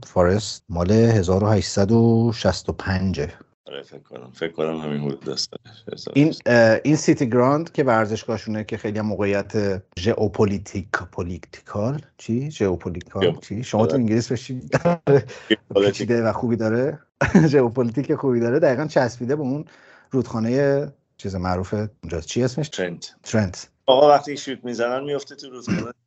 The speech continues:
Speaker 1: یه نکته بامزه داره که این ورزشگاهه، ورزشگاه ناتکانتی دویست و هفتاد متر باش فاصله داره.
Speaker 2: آره.
Speaker 1: سیر همدیگه رو می‌زنن ها تو بازی.
Speaker 2: یه
Speaker 1: <laughs> چیز.
Speaker 2: موقعی که هر دوشون لیگ برتر بودن، یعنی هر دوشون، یعنی دسته یک بودن یه موقع.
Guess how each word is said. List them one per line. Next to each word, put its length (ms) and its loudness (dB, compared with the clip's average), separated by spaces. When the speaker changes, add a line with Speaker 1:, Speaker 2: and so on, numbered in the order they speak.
Speaker 1:
یه 100 6
نکته 360 10
بامزه 480 4
داره 300 4
که 160 -2
این 220 -2
ورزشگاهه، 1080 4
ورزشگاه 640 0
ناتکانتی 600 0
دویست 320 -2
و 20 4
هفتاد 440 0
متر 140 -6
باش 180 -8
فاصله 320 -8
داره. 260 -12
Speaker 2:
آره. 300 -8
Speaker 1:
سیر 460 4
همدیگه 360 2
رو 80 0
می‌زنن 440 -4
ها 360 -8
تو 120 -10
بازی. 380 2
Speaker 2:
یه 200 6
Speaker 1:
<laughs> 40 -14
چیز. 440 0
Speaker 2:
موقعی 260 4
که 160 2
هر 180 8
دوشون 400 -4
لیگ 220 -2
برتر 420 2
بودن، 240 -12
یعنی 120 -14
هر 100 -6
دوشون، 320 -16
یعنی 160 -14
دسته 320 0
یک 200 -6
بودن 300 -12
یه 80 -18
موقع. 340 -20